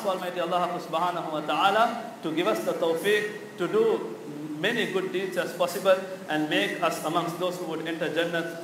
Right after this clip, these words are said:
on the day of Qiyamah with the Anbiya, the Shuhada, and the Salihin.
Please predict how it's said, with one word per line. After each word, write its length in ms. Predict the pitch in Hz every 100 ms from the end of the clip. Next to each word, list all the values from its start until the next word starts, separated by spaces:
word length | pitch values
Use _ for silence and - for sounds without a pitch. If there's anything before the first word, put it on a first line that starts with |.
| -
on 60 |
the 80 | 143
day 160 | 151 170
of 180 | 160 -
Qiyamah 560 | 156 165 160 160 -
with 140 | 156 151
the 60 |
Anbiya, 500 | 151 156 160 165 160
the 80 | -
Shuhada, 480 | - 147 147 156 147
and 80 | 139
the 60 |
Salihin. 480 | 139 135 135 131 127